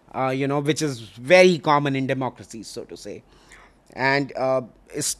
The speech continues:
d-, do not provide the military, uh, the, the technology, the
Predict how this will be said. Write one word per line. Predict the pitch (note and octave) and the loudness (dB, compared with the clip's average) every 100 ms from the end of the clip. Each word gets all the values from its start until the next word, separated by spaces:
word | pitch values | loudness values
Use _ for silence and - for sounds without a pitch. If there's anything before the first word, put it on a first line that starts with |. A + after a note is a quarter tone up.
| _ - B2+ - | _ -20 -20 -10
d-, | D#3 B2+ A#2+ E3 C3+ C#3 | -10 -4 -4 -4 -6 -8
do | C3 F#3 | 0 4
not | F#3 E3+ - | 8 6 4
provide | D#3 D3 D#3 C#3 | 2 4 4 2
the | C#3 | -2
military, | C#3 E3 E3 C#3+ A#2+ A2 _ - - - _ | 0 -2 -2 -4 -6 -8 _ -20 -20 -20 _
uh, | - B2 C3+ C3+ B2 G#2+ A#2+ - _ C3 A#2 | -10 -2 0 0 -2 -10 -20 -20 _ -18 -2
the, | D3 C3+ A#2+ | -2 -2 -6
the | C#3 | -4
technology, | D3+ - E3+ D#3 C#3+ D#3 | -4 0 4 6 4 0
the | D3 C#3+ | -4 -8